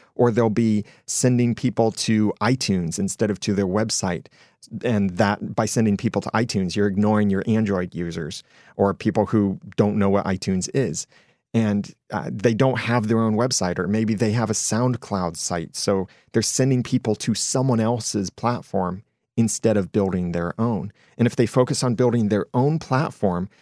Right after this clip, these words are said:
then not only will it help the quality of their podcast,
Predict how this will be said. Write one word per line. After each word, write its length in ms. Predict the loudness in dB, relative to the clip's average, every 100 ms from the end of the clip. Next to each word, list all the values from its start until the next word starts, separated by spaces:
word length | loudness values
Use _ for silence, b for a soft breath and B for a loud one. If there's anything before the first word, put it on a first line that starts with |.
| b _
then 180 | 2 4
not 220 | 2 2
only 380 | 2 2 0 -2 -2
will 360 | 2 2 2 0
it 160 | -2
help 380 | -2 0 0 0
the 120 | -4
quality 800 | -4 -2 0 2 2 0 -2 -6 -12 _ _ 0
of 300 | 0 0 0
their 400 | 2 2 -2 -6
podcast, 600 | -2 0 0 -4 -8 -8